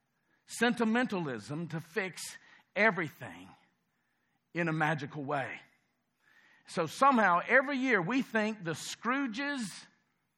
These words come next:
and the Grinches in our lives, in our families, and in our, our own hearts will be transformed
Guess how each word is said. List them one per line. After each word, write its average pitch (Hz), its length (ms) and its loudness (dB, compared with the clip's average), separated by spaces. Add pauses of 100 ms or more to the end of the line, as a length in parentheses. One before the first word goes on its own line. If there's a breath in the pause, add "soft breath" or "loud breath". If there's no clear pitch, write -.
(720)
and 175 320 2
the 170 240 2 (640 loud breath)
Grinches 202 480 0 (1400)
in 175 140 4
our 165 180 6
lives, 196 480 4 (760)
in 165 120 0
our 160 140 6
families, 220 600 0
and 170 160 -4
in 240 160 0
our, 220 340 4 (180)
our 208 320 2
own 269 280 2
hearts 233 800 2 (1200)
will 180 120 -2
be 196 180 -2
transformed 226 1400 0